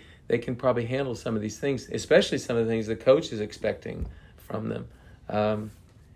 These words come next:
you know, we try to organize it for them. We try to have a lot of support for them.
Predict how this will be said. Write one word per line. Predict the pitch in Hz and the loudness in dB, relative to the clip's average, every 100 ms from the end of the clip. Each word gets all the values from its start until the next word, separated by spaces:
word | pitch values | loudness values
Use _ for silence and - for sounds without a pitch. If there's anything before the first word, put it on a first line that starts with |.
| - | -6
you | - | 2
know, | 135 | 4
we | 131 143 | 4 2
try | - 143 139 | 0 4 6
to | 127 117 | 6 4
organize | 110 131 135 139 135 135 | 2 4 4 4 2 0
it | 117 | -2
for | 135 | 0
them. | 131 | 2
We | 127 | 0
try | - 120 | 4 4
to | 117 | 4
have | 113 110 | 2 2
a | |
lot | 110 113 | 2 2
of | 113 | 2
support | - - 123 120 | -2 -2 0 0
for | - 127 | 0 -2
them. | 127 127 127 | 0 -4 -6